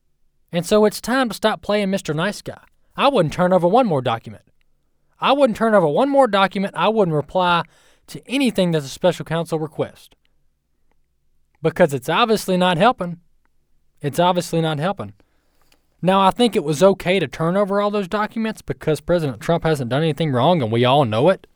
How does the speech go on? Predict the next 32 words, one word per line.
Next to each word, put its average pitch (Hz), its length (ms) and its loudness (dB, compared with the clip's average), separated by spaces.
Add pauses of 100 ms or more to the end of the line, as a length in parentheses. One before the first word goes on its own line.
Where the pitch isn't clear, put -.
(760)
But 131 100 -6
nonetheless, 180 520 4
this 185 200 -6
whole, 202 360 8 (140)
you 165 160 -2
know, 139 420 0
let's 160 200 -2
just 196 160 -4
do 156 160 2
whatever 160 320 2
Mueller 175 280 0
says 196 300 -2
thing 202 300 -4
is 117 160 -8
not 147 240 -2
working. 165 360 0 (1200)
But 214 120 0
to 196 80 -2
prove 302 520 0
how 202 260 2
out 196 240 4
of 185 120 -2
touch 196 280 -2
the - 80 -10
Democrats 139 600 -4
are, 135 180 0
I - 20 0
wanna 247 160 -2
play 175 220 2
clip 170 280 -6
two 185 180 -6
here. 113 240 -4